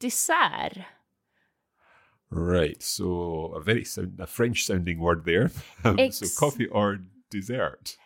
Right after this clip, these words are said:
Speaker 1: Exactly. And do you remember I said earlier about, um, uh, starter and main course? We can also
Speaker 2: Mm-hmm.
Speaker 1: use, instead of dessert, w-, dessert, we can say,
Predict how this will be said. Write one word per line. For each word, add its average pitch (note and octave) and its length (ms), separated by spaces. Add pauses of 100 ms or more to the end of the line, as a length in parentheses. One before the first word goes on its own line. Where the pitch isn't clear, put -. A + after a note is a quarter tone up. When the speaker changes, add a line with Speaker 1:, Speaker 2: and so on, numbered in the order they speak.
Speaker 1:
Exactly. C#4+ 800
And A#3+ 360
do A#3+ 100
you C4 60
remember C4+ 340
I B3+ 240
said A#3 280
earlier A#3+ 640
about, G3 680 (560)
um, F#3 580 (1120)
uh, F3 280
starter G#3+ 720
and G3+ 180
main A3+ 180
course? F#3+ 640 (240)
We G3+ 80
can G#3 200
also G#3 500
Speaker 2:
Mm-hmm. G3+ 120 (240)
Speaker 1:
use, - 280 (340)
instead A3 340
of F#3 120
dessert, F#3+ 380 (240)
w-, F3+ 200 (120)
dessert, G3+ 460 (220)
we F3 80
can F3 200
say, F3 480